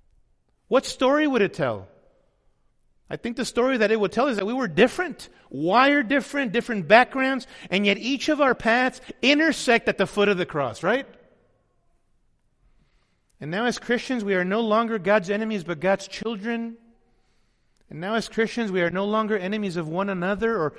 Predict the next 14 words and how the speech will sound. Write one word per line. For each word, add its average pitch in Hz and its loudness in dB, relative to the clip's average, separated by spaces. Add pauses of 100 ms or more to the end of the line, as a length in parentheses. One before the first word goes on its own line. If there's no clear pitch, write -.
(180)
even 185 -8
close 208 -2
acquaintances, 202 -8
but 160 -6
we 190 -2
are 233 0
now 220 -4 (180)
spiritual 220 -4
family, 220 -4 (220)
brothers 233 -6
and 170 -6
sisters 208 -8
in 165 -10
Christ. 180 -4